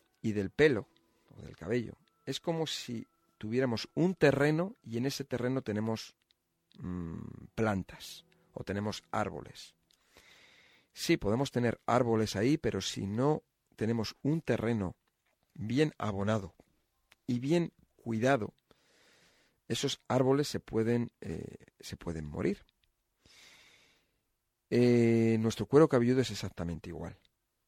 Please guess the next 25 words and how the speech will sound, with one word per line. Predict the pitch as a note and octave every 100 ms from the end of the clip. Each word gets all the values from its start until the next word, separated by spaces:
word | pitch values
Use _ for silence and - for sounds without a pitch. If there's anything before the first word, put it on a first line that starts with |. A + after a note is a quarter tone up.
| _ _ _ _ _ _ _ _
Nuestro | A2+ F#2 - F#2+
cuero, | G#2+ B2+ A#2+ -
nuestro | G#2 F#2+
cuero | B2+ D3
cabelludo | B2 A2+ A#2
tiene | A#2 A2
que | G2+
estar | - G#2+
bien | A2 A2+ A2
nutrido, | A2 - A#2+ G#2+ F#2 -
con | - F#2 F2+
nutrientes, | F2+ A2+ A2+ G2+ - - - _ _ _ _
vitaminas, | - - F2+ A#2 A2 - -
minerales, | F#2+ F#2+ G#2+ G2+ E2+ - - - - _ _ _ -
para | C#3 D3+ D#3+
que | - - C#3+ D#3 - _ _
la | - F#2+ F#2+
piel | C#3 D#3+ G2 B2 - _
o | -
las | F2 -
células | - D#3 B2+ D#2+ -
que | -
forman | - A2+ F#2+ - _ _ _ _ -
la | -
piel | - C#3 A#2+ D#2+